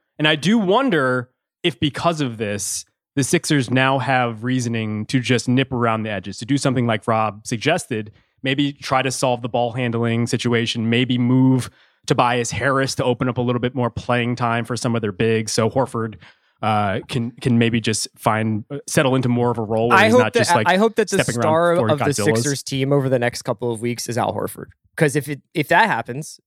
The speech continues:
Speaker 2: it means either Horford is actually good and still has some gas in the tank, and he's exactly what he was supposed to be, which is relief on the,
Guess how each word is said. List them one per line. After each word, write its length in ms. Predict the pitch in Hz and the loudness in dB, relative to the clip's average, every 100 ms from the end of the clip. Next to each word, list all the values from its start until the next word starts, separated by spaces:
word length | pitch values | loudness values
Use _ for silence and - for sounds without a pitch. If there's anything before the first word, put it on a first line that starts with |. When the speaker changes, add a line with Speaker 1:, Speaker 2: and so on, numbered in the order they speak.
| _ | _
Speaker 2:
it 140 | 147 139 | -6 -4
means 180 | 143 | -4
either 160 | 143 135 | -4 -4
Horford 400 | 135 147 170 139 - | -2 -4 -4 -8 -4
is 100 | 143 | 0
actually 340 | 135 - 185 | 0 0 -2
good 300 | 147 107 127 - _ | 0 -2 -4 -12 _
and 160 | 131 123 | -2 0
still 200 | - 127 | 0 2
has 200 | 143 135 | 2 0
some 140 | - | -2
gas 260 | 131 113 110 | -2 -2 -4
in 60 | 107 | -6
the 80 | 107 | -6
tank, 380 | - 113 110 - _ _ _ _ _ | -4 -4 -4 -14 _ _ _ _ _
and 400 | 143 123 117 113 _ _ _ _ _ | 0 2 -2 -10 _ _ _ _ _
he's 260 | 143 147 139 | -6 -2 -2
exactly 380 | 120 196 - 160 | 2 2 4 2
what 220 | 147 139 | 2 2
he 100 | 143 | -2
was 100 | 139 | -4
supposed 280 | - 131 - | -2 -4 -4
to 60 | |
be, 240 | 127 127 123 | -6 -4 -2
which 200 | 120 110 | -2 -4
is 200 | 110 - | -6 -6
relief 440 | 127 123 135 139 | -4 0 0 2
on 80 | 139 | 2
the, 160 | 123 | 0